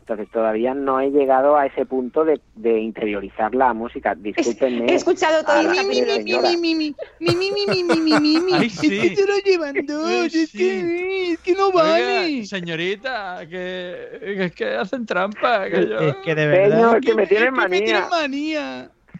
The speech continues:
Speaker 4: Seguro que tú eras el típico que respondía en los exámenes, "Lo sé, pero no me acuerdo". Seguro que sí.
Speaker 3: Exacto. Bueno, pues vamos a explicar un poquito por encima, muy rápido,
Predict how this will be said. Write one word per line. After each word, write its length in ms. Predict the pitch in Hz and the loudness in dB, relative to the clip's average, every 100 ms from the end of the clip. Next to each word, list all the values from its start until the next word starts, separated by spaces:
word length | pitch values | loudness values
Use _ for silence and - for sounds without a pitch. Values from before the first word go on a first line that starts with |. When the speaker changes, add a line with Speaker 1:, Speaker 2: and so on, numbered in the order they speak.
| _ _ | _ _
Speaker 4:
Seguro 380 | - 156 208 240 | -4 0 2 2
que 100 | 214 | 0
tú 140 | 208 | 0
eras 220 | 226 226 | 0 0
el 160 | 196 165 | -2 -2
típico 420 | 214 196 226 233 | -4 -4 -2 -2
que 100 | 208 | 0
respondía 540 | 185 160 - 165 170 202 | -2 -2 -2 0 0 -2
en 80 | |
los 160 | 180 156 | -2 -6
exámenes, 480 | 143 175 175 214 226 | -6 -4 -4 -4 -6
"Lo 180 | 170 160 | 0 0
sé, 340 | 156 220 247 254 | 2 2 2 0
pero 200 | 190 170 | -2 0
no 80 | 196 | 0
me 80 | 220 | 0
acuerdo". 440 | 165 160 143 110 101 - 196 - - - | -2 -2 -2 -2 -4 -2 0 -2 -4 -8
Seguro 420 | - 180 180 233 240 | -4 0 2 2 0
que 140 | 214 | -4
sí. 260 | 131 151 - 359 403 - - | -4 -4 -4 -2 -2 -2 -4
Speaker 3:
Exacto. 460 | - - - 339 - 587 - _ _ _ _ - - - | -4 -8 -6 -6 -6 -10 -12 _ _ _ _ -14 -12 -4
Bueno, 280 | 160 180 | -2 -2
pues 160 | 151 156 | -4 -2
vamos 180 | 185 202 | -2 0
a 40 | |
explicar 300 | 233 202 190 | -2 -2 -4
un 140 | 190 190 | -2 -2
poquito 420 | 190 175 185 185 | -2 -2 -4 -6
por 120 | 180 | -6
encima, 320 | 175 156 185 | -8 -8 -6
muy 140 | 170 170 | -4 -4
rápido, 560 | 180 185 185 202 208 | -4 -4 -4 -2 -2